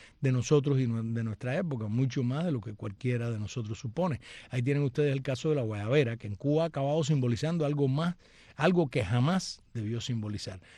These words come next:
Pero hoy vamos a conversar con un especialista en modas, un diseñador que va a darnos la visión del fenómeno desde adentro. ¿No es una imposición la moda? ¿Tiene sentido estar atento a ella? Y si no nos interesan sus dictámenes o caprichos,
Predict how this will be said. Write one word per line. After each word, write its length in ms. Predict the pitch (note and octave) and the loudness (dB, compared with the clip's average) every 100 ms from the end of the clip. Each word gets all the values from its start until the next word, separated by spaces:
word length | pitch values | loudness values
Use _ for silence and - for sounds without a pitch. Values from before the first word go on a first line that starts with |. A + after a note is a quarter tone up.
| - | -10
Pero 200 | - D3 | 2 8
hoy 100 | F#3+ | 8
vamos 260 | A#3 A#3+ A#3 | 8 6 4
a 40 | |
conversar 380 | G#3 F3 C3+ F#3 | 2 2 2 0
con 140 | G3 F#3+ | 0 -2
un 80 | |
especialista 520 | E3+ F3 C#3+ D#3+ D#3 F#3 | -2 -2 0 -2 -2 0
en 100 | D3+ | 2
modas, 320 | D#3 C3 A2 | 2 2 2
un 120 | D#3 | 0
diseñador 600 | E3 E3+ D#3+ D3 E3+ D#3+ | 0 0 0 2 0 0
que 140 | D3 | 0
va 200 | C3 E3 | 2 2
a 40 | F3+ | 2
darnos 300 | G#3+ G#3 E3 | 2 2 2
la 140 | C#3+ | 2
visión 540 | C3 A#2+ F#3 G3 F#3 - - - - | 2 2 2 4 2 -2 -12 -8 2
del 220 | D#3 C#3 | 4 4
fenómeno 540 | D#3 D#3 A3 B3 A#3+ | 2 2 2 4 4
desde 280 | G#3+ D3+ C#3 | 4 4 2
adentro. 540 | C3+ C#3 C3+ G#2 G#2+ - - - - | 2 2 2 0 -8 -14 -20 -8 0
¿No 320 | C#3+ F#3+ G#3+ | 4 6 6
es 280 | A3+ - - | 2 -2 -8
una 180 | D#3 F#3 | -4 0
imposición 720 | F#3+ C#3+ D3+ B2 B2+ F3 F#3+ | 2 2 0 0 0 0 0
la 80 | F#3 | 0
moda? 340 | F#3 G#3+ B3 - - _ | 0 0 -4 -10 -20 _
¿Tiene 240 | - F#3 A3 | 2 4 6
sentido 580 | A3 F#3 D3 A#3+ B3+ E3+ | 6 4 4 2 4 4
estar 280 | - E3+ | 4 4
atento 500 | F3 E3 F#3+ F#3 F3 | 4 2 0 0 0
a 100 | E3 | 0
ella? 260 | F3 G#3+ G#3+ - - _ | 0 -2 -6 -12 -20 _
Y 120 | D#3+ | -2
si 240 | C3+ F#3 E3+ | 0 4 6
no 320 | F3+ A3 C4+ | 6 6 4
nos 220 | C#4 C4 | 4 6
interesan 720 | B3+ B3 F#3+ G3 A#3 B3+ B3+ | 6 4 2 2 2 2 0
sus 180 | F3 F3+ | 2 2
dictámenes 580 | D#3 C#3 - A3 A#3 G#3 | 2 0 -2 0 2 2
o 120 | F#3 | 0
caprichos, 600 | E3+ D#3+ F#3 G#3+ - D#4+ | -2 -4 -2 -4 -6 -14